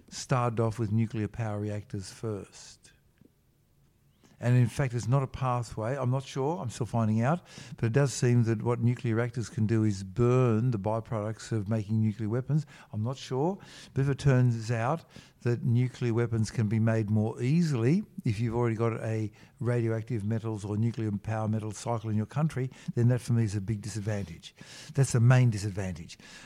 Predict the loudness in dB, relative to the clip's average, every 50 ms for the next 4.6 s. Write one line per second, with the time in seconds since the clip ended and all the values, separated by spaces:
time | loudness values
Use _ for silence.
0 | -4 0 2 4 6 6 6 8 8 6 6 4 4 2 2 6 8 8 8 8
1 | 6 4 2 4 4 4 4 4 4 2 2 4 6 8 8 8 8 8 10 10
2 | 10 8 6 0 0 0 0 0 0 2 2 2 0 -2 -2 -2 -2 0 2 2
3 | 2 2 2 2 2 0 0 2 2 0 2 2 0 0 0 -2 -2 -2 -4 -6
4 | -4 -2 -2 -2 0 0 0 2 4 6 6 4